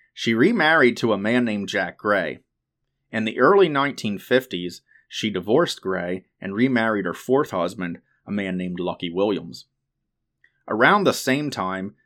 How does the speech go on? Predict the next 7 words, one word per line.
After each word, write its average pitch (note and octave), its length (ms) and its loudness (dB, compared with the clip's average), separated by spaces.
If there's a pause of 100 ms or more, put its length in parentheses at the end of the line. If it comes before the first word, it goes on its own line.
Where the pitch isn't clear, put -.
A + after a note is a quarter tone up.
(120)
in G2 120 -8
nineteen A#2 460 -2
fifty-one, G2 840 -2 (380)
May D#3 280 4
Otis C#3+ 320 4
Blackburn F#2+ 600 -2
died. F2 460 -4